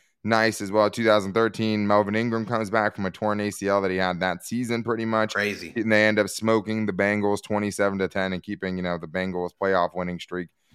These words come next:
Speaker 1: dead at that point. And then the Chargers in two thousand eight ended up going to beat the Colts in the ne-, in the first round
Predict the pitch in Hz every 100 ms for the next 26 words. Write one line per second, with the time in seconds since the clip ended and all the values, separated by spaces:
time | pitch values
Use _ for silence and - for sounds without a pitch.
0 | _ 90 107 98 95 - - - 107 98
1 | 101 90 101 101 98 101 104 101 92 113
2 | 110 107 101 113 110 107 98 104 131 117
3 | _ _ - 147 147 143 113 139 143 127
4 | 131 131 113 - 135 131 95 - - 110
5 | 113 104 107 107 104 95 110 104 98 104
6 | 98